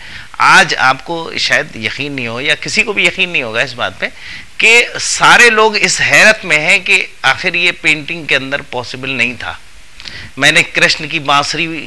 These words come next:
की लय जो है वो पेंटिंग के अंदर दिखा दी, रिदम बांसुरी उसकी दिखा दी। आज पता नहीं कैसे, मैंने शायद नहीं किया है,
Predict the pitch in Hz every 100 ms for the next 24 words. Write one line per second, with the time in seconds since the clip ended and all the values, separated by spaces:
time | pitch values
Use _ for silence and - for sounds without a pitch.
0 | 135 160 131 135 165 180 151 139 151 147
1 | 156 156 143 - - - 92 - 143 139
2 | 151 135 135 123 120 - - 82 82 -
3 | - - - - 113 143 180 190 156 151
4 | 151 147 156 143 135 - 139 127 101 90
5 | 85 - - - - 139 170 165 - -
6 | - - - 196 262 240 143 98 - 107
7 | 123 147 165 170 151 127 131 117 104 95